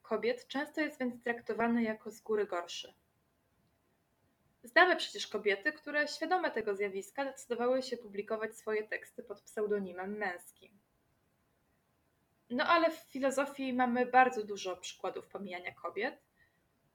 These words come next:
I pierwszy przykład, który mi przyszedł do głowy, to, y, Elżbieta Czeska, czyli księżniczka, która jest bardzo znana ze swojej korespondencji z Kartezjuszem.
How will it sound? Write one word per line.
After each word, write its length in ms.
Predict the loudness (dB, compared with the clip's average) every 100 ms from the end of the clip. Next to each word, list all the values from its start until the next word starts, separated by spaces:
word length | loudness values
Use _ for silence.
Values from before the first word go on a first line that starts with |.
| _
I 280 | -4 -4 0
pierwszy 340 | 4 4 4 -4
przykład, 380 | -4 0 -2
który 320 | 0 2 2 2
mi 220 | 0 -4
przyszedł 380 | -6 -2 -2 0
do 120 | -2
głowy, 480 | -2 -2 0 0 0 -8 _ _ _ _ _
to, 440 | 0 4 4 2 0
y, 360 | 0 0 0
Elżbieta 500 | 4 4 4 -2 -2
Czeska, 640 | -2 -2 -2 -8 -10 -10 -12 _ _
czyli 420 | -2 0 0 -2
księżniczka, 920 | -4 -4 -4 -4 -4 -6 0 2 4 0 -8 -20 _
która 260 | -2 2
jest 300 | 2 2 0
bardzo 340 | 2 2 2 -2
znana 340 | 2 4 4
ze 100 | 0
swojej 360 | -4 0 0 0
korespondencji 720 | -4 -6 -6 -2 -2 -2 -6
z 60 | -6
Kartezjuszem. 760 | -6 -4 -12 -10 -12 -12 -14